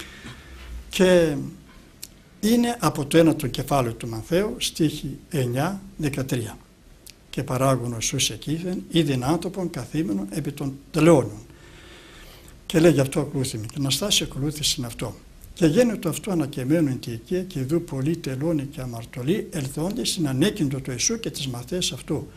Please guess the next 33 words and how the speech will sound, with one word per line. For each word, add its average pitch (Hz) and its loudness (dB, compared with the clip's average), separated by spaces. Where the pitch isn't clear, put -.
Και 170 6
δόντες 233 4
Φαρισαίοι 185 0
υπό 240 -2
τις 143 -6
μαθαίας 127 -2
αυτού. 110 -12
Δια 170 8
τι 285 4
μετά 190 2
των 165 0
τελωνών 156 -2
και - -8
αμαρτωλών 151 0
εστί 143 0
ο 202 2
διδάσκαλος 143 -2
ημών;» 175 2
Ο 135 -2
δε 131 2
Ιησούς 131 0
ακούσας 135 -4
είπεν 123 -6
αυτοίς, - -10
«Ου 277 4
χρείαν 254 4
έχω 190 0
συνησιώντες 131 0
ιατρού, 110 -10
αλλά 156 2
οι - 4
κακώς 160 0
έχοντες. - -8